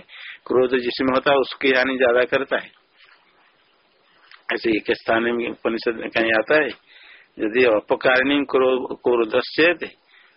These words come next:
कोपस्येत कोपे कोप कथम नते, तो हम अपना अपकारी में तुम्हारे कोप होता है ना,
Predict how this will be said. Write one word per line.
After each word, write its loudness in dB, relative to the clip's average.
कोपस्येत 0
कोपे 0
कोप 0
कथम 0
नते, -4
तो 0
हम 0
अपना 0
अपकारी 0
में 0
तुम्हारे 0
कोप 0
होता 0
है 0
ना, -4